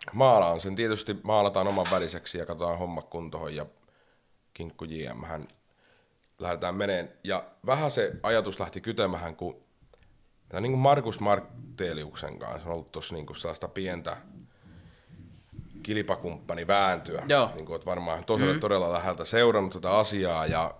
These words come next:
Speaker 1: ja tota, ilman sen, sen kummempaa niinku keksimistä, niin on, on tietysti, kun ollaan kil-, kilpataustaa kummallakin, niin o-, ollahan niinku,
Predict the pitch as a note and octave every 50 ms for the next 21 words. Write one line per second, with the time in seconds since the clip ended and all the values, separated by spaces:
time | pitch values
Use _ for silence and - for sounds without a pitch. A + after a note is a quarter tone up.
0 | - - D2 D#2+ E2 D#2+ D#2+ D#2+ - - - E2 D#2+ - _ - - E2+ E2 D#2
1 | - - F2 F2+ F2+ F2 E2+ E2+ - G1+ - - - - - _ _ _ - -
2 | B1+ - - - E2 - - - - - E2+ F2 E2 E2+ - - F2 F2+ F2 E2
3 | E2 D2+ E2+ E2 D#2 D2+ D#2+ E2 E2 D#2 - E2+ D2+ - - _ _ _ _ _
4 | _ _ - - - - - - - - - - - - - - - _ _ _
5 | - A#2 G#2+ - - G2 F#2+ F#2 E2+ - F#2 E2+ E2+ E2+ F#2+ G2 G2 G2+ F#2 -
6 | F#2+ G2 G2 F#2+ - - G#2 F#2+ F2+ F2 - G#2 F#2+ F#2+ - _ _ _ _ _
7 | _ _ _ _ _ _ _ _ _ _ _ _ _ _ - G#2+ G2+ F#2+ F#2 G2+
8 | F#2+ F#2 - - F#2 F2+ - - - - G2+ F#2+ - - G#2 G2 F#2 F#2+ F2+ F2+
9 | F2+ F2+ F2 - - E2+ E2 - F#2+ F#2 F2+ F2 E2+ D#2+ D#2+ - - E2 E2 D#2+
10 | E2 E2 E2 E2 E2+ - _ _ _ _ _ _ _ _ - - - _ - B1+
11 | E2+ F2+ E2+ D#2 D#2+ E2 E2 D#2+ D#2 D2 D2+ D#2+